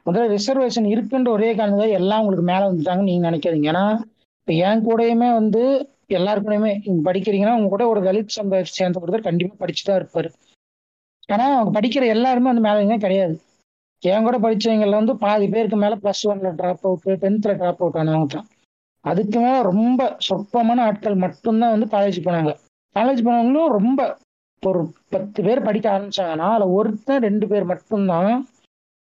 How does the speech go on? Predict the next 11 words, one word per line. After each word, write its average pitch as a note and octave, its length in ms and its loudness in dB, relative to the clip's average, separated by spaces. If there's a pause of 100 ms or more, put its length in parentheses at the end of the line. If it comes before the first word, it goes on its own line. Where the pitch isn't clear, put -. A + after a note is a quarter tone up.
"ஐயோ, G#3+ 180 2
இந்த G3+ 180 2
மாதிரி A3 280 2
ஒரு F#3 120 0
எக்ஸாமே A#3+ 300 0
இருக்கு, G3 360 0
இதுக்காக F3+ 520 0
படிப்போம், G#3 460 -2
எழுதுவோம்னு" G3 460 2
முயற்சியே G#3 500 0
பண்றான். D#3 360 -2